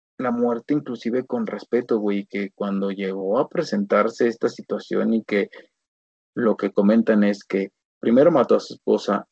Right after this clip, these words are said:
y que después mató a su hijo, él trató de buscar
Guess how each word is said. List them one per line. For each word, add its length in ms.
y 120
que 220
después 480
mató 280
a 40
su 200
hijo, 380
él 180
trató 360
de 120
buscar 600